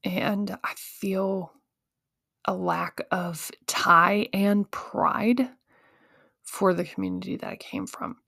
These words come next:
And not that there's anything, like, it is a great community. And I feel, you know, I would tell everybody that I'm from there. In fact, I do. But I,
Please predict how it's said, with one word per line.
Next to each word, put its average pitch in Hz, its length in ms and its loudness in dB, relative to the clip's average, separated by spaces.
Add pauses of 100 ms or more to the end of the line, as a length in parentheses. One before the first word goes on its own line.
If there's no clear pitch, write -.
(200)
And 214 220 8
not 202 240 8
that 226 140 0
there's 214 240 4
anything, 214 420 0
like, 196 220 2
it 180 160 2
is 202 180 4
a 190 40 6
great 180 440 2
community. 226 720 6
And 190 200 0
I 165 260 -2
feel, 190 680 4 (840)
you 202 160 4
know, 202 220 6
I 117 160 6
would 240 160 0
tell 180 440 2
everybody 247 600 2
that 156 100 0
I'm 156 120 -4
from - 240 -6
there. 110 200 -4
In 135 100 -6
fact, - 280 -8
I - 80 0
do. 247 440 4
But - 220 -4 (220)
I, 180 560 -6